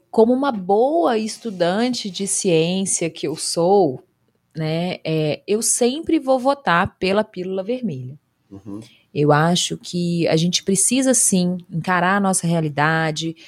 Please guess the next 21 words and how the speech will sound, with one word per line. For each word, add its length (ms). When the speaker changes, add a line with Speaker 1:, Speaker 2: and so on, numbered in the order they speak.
Speaker 1:
é, 180
treinar 720
essa 300
nossa 300
crítica, 840
né? 140
Pensar 840
de 120
uma 160
forma 440
mais 360
crítica 680
na 160
vida, 440
nas 240
coisas. 680
Claro, 460
não 100
tô 140
dizendo 420
que 300